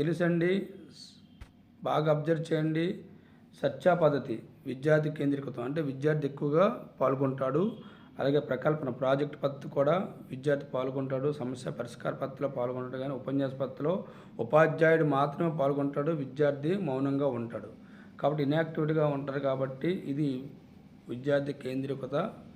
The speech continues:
బోధనా పద్ధతి కాదండి. So, ఇది ఉపాధ్యాయ కేంద్రీకృత పద్ధతి కాబట్టి second option is right answer. So, thank you friends, thank you for watching. మీకు నచ్చితే లైక్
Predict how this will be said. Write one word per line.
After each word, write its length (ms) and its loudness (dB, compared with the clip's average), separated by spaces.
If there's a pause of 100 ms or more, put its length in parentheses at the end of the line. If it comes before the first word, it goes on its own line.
(120)
బోధనా 360 -2
పద్ధతి 320 -10
కాదండి. 400 0 (500)
So, 180 -4
ఇది 160 0
ఉపాధ్యాయ 420 4
కేంద్రీకృత 420 -4
పద్ధతి 320 -8
కాబట్టి 320 -4
second 380 -4
option 300 -4
is 160 -6
right 200 -2
answer. 320 -4 (760)
So, 60 -4 (140)
thank 220 2
you 140 0
friends, 280 -2
thank 220 -2
you 120 -4
for 160 0
watching. 320 0 (200)
మీకు 180 -4
నచ్చితే 380 -2
లైక్ 180 -4